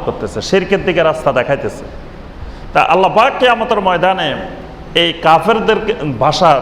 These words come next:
কাফেরদের কথাটা আল্লাহ পাক তুলে ধরছেন যে তারা কিয়ামতের ময়দানে এদেরকে খুঁজতে থাকবে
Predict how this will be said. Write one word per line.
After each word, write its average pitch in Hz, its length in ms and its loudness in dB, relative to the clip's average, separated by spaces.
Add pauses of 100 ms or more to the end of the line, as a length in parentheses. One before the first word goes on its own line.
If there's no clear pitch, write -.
কাফেরদের 180 420 2 (100)
কথাটা 226 340 4
আল্লাহ 180 240 2
পাক 156 200 0
তুলে 170 180 2
ধরছেন 139 380 0
যে 139 80 0
তারা 143 280 2
কিয়ামতের 156 460 -2
ময়দানে 143 480 0 (400)
এদেরকে 196 400 2
খুঁজতে 220 360 2
থাকবে 117 360 -2